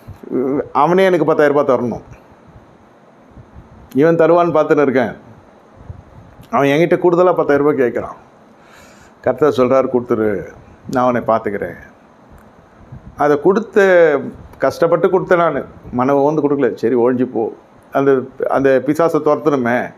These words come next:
அப்படின்னு சொல்லி கொடுத்தாச்சு. அப்புறம் எப்படியோ ஒரு லட்சம் ரூபாய்க்குரிய வழியை கர்த்தர் திறந்து என்னை ஆசீர்வதிச்சார்.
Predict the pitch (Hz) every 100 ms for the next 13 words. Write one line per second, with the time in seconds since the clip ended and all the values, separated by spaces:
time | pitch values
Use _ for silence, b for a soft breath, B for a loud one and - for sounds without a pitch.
0 | B B B B 123 127 131 135 135 123
1 | - 113 - - - _ - B B B
2 | 135 143 180 147 147 165 175 131 107 113
3 | 131 151 185 - 156 156 180 156 147 143
4 | 123 113 127 147 131 127 139 117 123 139
5 | 127 113 113 113 98 85 - -